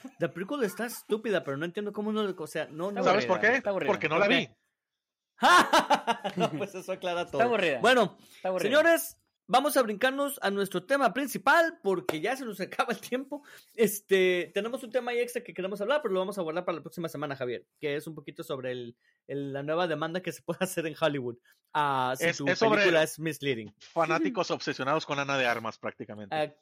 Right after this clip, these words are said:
Speaker 1: <laughs> Simón. So, señores, nuestro tema principal es, ah,
Speaker 2: ¿Y
Speaker 1: vamos
Speaker 2: quién
Speaker 1: a
Speaker 2: no?
Speaker 1: hablar
Speaker 2: Ugh.
Speaker 1: sobre nuestros top tres cosas que esperamos en categorías como película, serie y videojuegos.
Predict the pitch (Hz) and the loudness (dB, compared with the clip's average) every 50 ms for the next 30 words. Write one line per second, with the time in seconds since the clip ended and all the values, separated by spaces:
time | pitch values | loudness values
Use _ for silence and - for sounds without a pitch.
0 | _ - - - - - 220 214 - 208 202 - - 175 - _ _ - - - | _ -18 -18 -12 -6 -6 -4 -4 -4 -8 -8 -8 -14 -18 -18 _ _ -20 -20 -20
1 | - - - 190 190 156 139 - - - - 139 117 - - - - - 240 240 | -20 -16 -12 -10 -10 -10 -10 -14 -16 -16 -16 -16 -16 -16 -18 -6 2 4 4 4
2 | 185 196 226 233 285 311 294 226 180 - 190 202 214 208 214 202 254 262 285 269 | 4 2 -2 0 2 2 2 2 -2 -4 -4 -6 -6 -4 -4 -4 -2 -2 -2 -4
3 | 254 202 190 208 208 226 220 240 233 226 - - - - 180 180 180 175 170 - | -4 -8 -10 -6 -6 -2 -2 -2 -2 -2 -4 -10 -6 -4 -4 -2 -2 -2 -4 -4
4 | - 127 - 330 - 147 143 143 147 160 - 220 220 226 - 127 147 - 180 170 | -6 -2 -2 0 0 0 2 2 0 0 0 0 -2 -2 0 0 -2 -2 -2 -4
5 | - 156 - - 175 175 185 185 - - 180 170 - - 277 294 302 302 - - | -4 -6 -6 -8 -6 -6 -6 -6 -6 -8 -8 -8 -2 2 2 2 2 2 -4 -4
6 | 233 220 233 240 233 226 226 - - - _ _ _ _ _ _ _ - - 233 | 0 2 2 2 2 2 -2 -6 -14 -18 _ _ _ _ _ _ _ 0 2 2
7 | 240 233 - 247 240 240 - 190 190 - _ - 143 139 170 190 214 214 220 220 | 2 2 -2 -6 -6 -6 -8 -10 -10 -10 _ -8 -6 -2 -2 -2 -2 -2 -4 -6
8 | 220 214 208 - - - - - 151 143 139 131 - 143 139 - 151 135 143 147 | -6 -8 -10 -12 -16 -18 -12 -10 -10 -10 -8 -8 -8 -8 -8 -8 -6 -6 -6 -4
9 | 170 185 190 190 - - - 156 120 135 - 147 147 190 196 196 214 208 208 202 | -2 -2 -2 -2 -4 -6 -8 -6 -6 -6 -10 -8 -10 -8 -6 -4 -2 -2 -2 -4
10 | 202 196 196 185 190 185 - 147 147 135 117 127 - 214 226 208 220 220 220 - | -4 -6 -6 -6 -6 -8 -8 -10 -10 -8 -8 -6 -6 -4 -4 -2 -4 -6 -6 -12